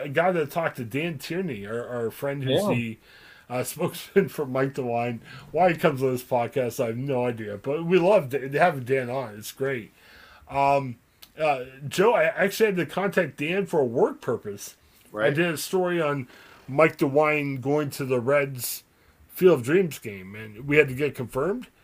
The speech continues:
Speaker 1: So I was friends with Dan. I said, "Dan, this is for the paper." And Dan confirmed it, so I used it in the story. But after I confirmed it, I said, "Dan, you gotta come back on the podcast." Uh, I'm thinking, guys, let's t-, talk about for maybe next week. We need to figure out a video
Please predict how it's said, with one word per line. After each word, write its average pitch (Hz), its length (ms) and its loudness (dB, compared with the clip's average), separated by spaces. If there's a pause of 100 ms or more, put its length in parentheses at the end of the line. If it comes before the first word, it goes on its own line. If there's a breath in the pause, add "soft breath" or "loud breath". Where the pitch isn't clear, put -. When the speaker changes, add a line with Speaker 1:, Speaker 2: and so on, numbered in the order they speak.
(320 soft breath)
Speaker 1:
So - 200 -4
I 127 80 0
was 131 140 -4
friends 151 280 -4
with 123 140 -8
Dan. 160 340 -2
I 151 40 -4
said, 117 240 -8
"Dan, 233 260 4
this 202 120 -4
is - 40 -6
for 202 160 8
the 226 80 6
paper." 196 560 4 (520 soft breath)
And 113 140 -8
Dan 139 240 -2
confirmed 151 440 -4
it, 170 160 -4
so 131 100 -4
I 123 40 -2
used 135 200 -4
it 135 60 -12
in 95 80 -18
the 107 40 -16
story. 165 480 -2 (400 loud breath)
But 143 140 4
after 170 260 4
I 151 80 4
confirmed 214 460 4
it, 160 40 4
I 139 40 2
said, 139 320 -4
"Dan, 220 240 2
you 170 80 -2
gotta 190 160 2
come 170 160 0
back 190 220 2
on 185 100 0
the 147 80 0
podcast." 147 720 -6 (580 soft breath)
Uh, 135 320 0
I'm 180 160 -2
thinking, 220 440 -4
guys, 113 360 -4
let's 180 240 -2
t-, - 80 -6 (220)
talk 269 260 -2
about 254 220 -2
for 190 100 2
maybe 170 340 2
next 170 300 -2
week. 160 420 0 (440 loud breath)
We 190 100 4
need 320 220 4
to 247 80 -2
figure 185 360 0
out 156 300 0
a 131 120 -2
video 110 680 -2